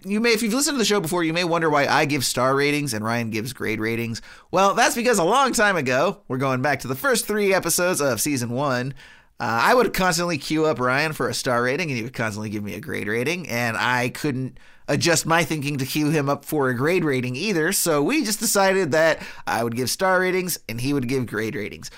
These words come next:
What this means for you, our guest, is you can choose whether you want to do a star rating, a grade rating, or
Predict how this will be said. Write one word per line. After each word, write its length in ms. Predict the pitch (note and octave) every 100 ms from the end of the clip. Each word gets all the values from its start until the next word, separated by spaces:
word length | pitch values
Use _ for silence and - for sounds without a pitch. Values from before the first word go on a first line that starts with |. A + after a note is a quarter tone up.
| -
What 420 | - F3+ D4 D4 -
this 260 | B3 B3
means 380 | E3+ G3+ G#3 G3
for 300 | - F#3 F#3
you, 200 | D#3 E3+
our 180 | D#3+ D#3
guest, 360 | C3 C#3 A#2 B2
is 200 | A2 A#2
you 120 | B2+
can 220 | C#3 B2+
choose 580 | A2 C#3+ F#3 G3 G3 - - - -
whether 220 | B2+ C3+
you 120 | C3+ B2+
want 180 | B2 -
to 40 |
do 180 | A2+ A#2
a 60 | -
star 400 | - G#3 A#3 G#3
rating, 460 | G3+ G3 G3 F#3 - - G#2+
a 40 |
grade 300 | B2+ D#3+ D#3
rating, 440 | D#3+ D#3+ D#3+ D#3+ - - - -
or 560 | C#4+ D#4+ D4+ C#4+ B3+